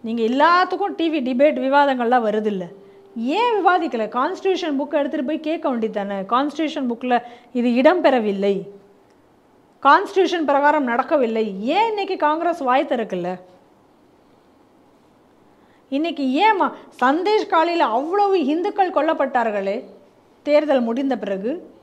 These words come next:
அப்ப அந்த Constitution புக்ல இருக்கா இப்படி வன்முறை என்று பண்ணணும்னு சொல்லிட்டு? அப்ப Constitution புக்கை எடுத்துட்டு வந்தீங்களே அன்னைக்கு, ஏன் இப்ப யாரும் ஒரு கேள்வி கேட்கல? அப்ப துலுக்கா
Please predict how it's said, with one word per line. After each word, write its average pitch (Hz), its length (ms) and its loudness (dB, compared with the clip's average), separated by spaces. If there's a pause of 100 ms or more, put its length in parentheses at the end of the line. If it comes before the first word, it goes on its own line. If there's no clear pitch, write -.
(380)
அப்ப 285 220 2
அந்த 302 480 4
Constitution 330 580 -2
புக்ல 254 200 -4
இருக்கா 226 300 0
இப்படி 220 200 -4
வன்முறை 226 420 -4
என்று 196 280 -8
பண்ணணும்னு 190 320 -10
சொல்லிட்டு? 190 540 -12 (1400)
அப்ப 302 280 -2
Constitution 381 540 -2
புக்கை 320 200 2
எடுத்துட்டு 285 400 2
வந்தீங்களே 226 440 -4 (140)
அன்னைக்கு, 214 380 -8 (420)
ஏன் 320 120 -4
இப்ப 320 160 -2
யாரும் 269 300 0
ஒரு 233 100 -4
கேள்வி 247 280 -4
கேட்கல? 214 460 -8 (1200)
அப்ப 320 320 0
துலுக்கா 440 380 6